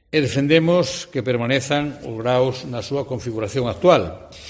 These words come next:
Falamos de ensinanzas que son parte fundamental do propio campus,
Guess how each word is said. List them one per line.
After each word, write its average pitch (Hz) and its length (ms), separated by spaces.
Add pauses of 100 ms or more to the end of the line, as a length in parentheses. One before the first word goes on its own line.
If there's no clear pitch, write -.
(520)
Falamos 180 560
de 156 80
ensinanzas 147 560
que 143 80
son 156 400
parte 170 240
fundamental 127 560
do 123 80
propio 107 320
campus, 180 480